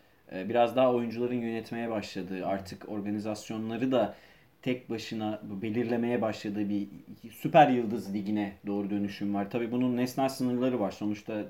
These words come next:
draft sistemi, kontrat sistemi yerinde durduğu için bunu tamamen dönüştüremezsin ama Kawhi da tıpkı LeBron gibi aslında kendi seçti. Yani belirleyici bir güç olarak orada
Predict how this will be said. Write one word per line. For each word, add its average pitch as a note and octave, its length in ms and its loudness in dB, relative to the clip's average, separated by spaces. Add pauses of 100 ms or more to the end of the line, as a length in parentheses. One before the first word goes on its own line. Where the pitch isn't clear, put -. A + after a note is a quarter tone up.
draft A2 380 -2
sistemi, G#2 580 -6
kontrat G#2+ 500 -8
sistemi G#2+ 320 -8
yerinde A2 340 -4
durduğu A#2+ 220 -6
için G3 260 -4
bunu A#2 320 -6
tamamen A#2+ 440 -2
dönüştüremezsin B2 720 -6
ama D#3+ 320 -2 (360)
Kawhi C#3+ 380 0
da C#3+ 100 -4
tıpkı D3 300 -8
LeBron C#3 380 0
gibi B2 280 -2 (720)
aslında C3 600 0 (280)
kendi C#3+ 340 8
seçti. A#2+ 460 -2 (520)
Yani F#2 420 -6 (460)
belirleyici C3 840 4
bir C#3 80 4
güç B2 200 -2
olarak G2+ 480 -2
orada A2+ 460 0